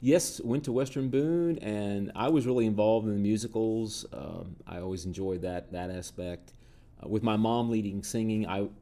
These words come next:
you know, even as a fourth grader, fifth grader, sixth grader, I would do narration and stuff. I always loved that. I always thought that was fun.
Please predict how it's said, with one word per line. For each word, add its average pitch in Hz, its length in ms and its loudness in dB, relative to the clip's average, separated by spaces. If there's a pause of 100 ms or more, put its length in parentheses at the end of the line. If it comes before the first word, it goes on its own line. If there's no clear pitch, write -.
(140)
you 80 120 -6
know, - 180 -8 (320)
even 117 240 2
as 98 240 0
a 92 160 -2 (500)
fourth 131 300 2
grader, 117 320 4
fifth 117 280 0
grader, 113 300 4
sixth 107 340 -6
grader, 101 320 2
I 95 120 -2
would 98 180 -4
do 104 160 2
narration 98 720 -2
and 95 100 -6
stuff. 95 240 -2
I 104 40 2
always 120 260 4
loved 98 280 -2
that. 82 100 -10
I - 20 -12
always 90 180 -8
thought - 180 -8
that - 120 -8
was - 100 -14
fun. 87 320 -10